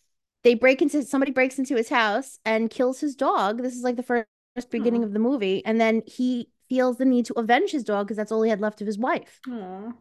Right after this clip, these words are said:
Speaker 1: If that's not enough to make you wanna watch it.
Speaker 2: Yeah. Yeah.
Speaker 1: I love John Wick.
Speaker 2: <laughs>
Speaker 1: John Wick's the best. All right. And then
Speaker 2: Okay.
Speaker 1: each movie keeps getting more violent.
Speaker 2: Mm,
Speaker 1: So,
Speaker 2: I'm sure.
Speaker 1: I don't know, but I love them.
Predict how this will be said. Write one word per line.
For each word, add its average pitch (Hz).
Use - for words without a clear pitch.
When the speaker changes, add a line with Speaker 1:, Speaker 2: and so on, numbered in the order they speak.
Speaker 1:
If 262
that's 359
not 392
enough 330
to 349
make 311
you 302
wanna 285
watch 330
it. 180
Speaker 2:
Yeah. 160
Yeah. -
Speaker 1:
I 480
love 480
John 330
Wick. 247
Speaker 2:
<laughs> -
Speaker 1:
John 349
Wick's 381
the 339
best. 311
All 202
right. 180
And 262
then 277
Speaker 2:
Okay. 294
Speaker 1:
each 285
movie 294
keeps -
getting 247
more 233
violent. 202
Speaker 2:
Mm, 175
Speaker 1:
So, 190
Speaker 2:
I'm 170
sure. 156
Speaker 1:
I 262
don't 254
know, 240
but 233
I 233
love 240
them. 214